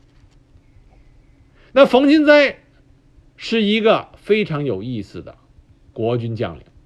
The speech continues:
在那个时代的中国军人里边，他是一个另类，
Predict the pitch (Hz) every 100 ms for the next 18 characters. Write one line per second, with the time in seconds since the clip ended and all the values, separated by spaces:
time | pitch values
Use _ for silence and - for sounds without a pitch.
0 | _ _ _ _ _ 208 226 277 262 160
1 | - 151 180 135 123 160 156 135 151 139
2 | 104 87 78 - - - 147 127 120 135
3 | 143 90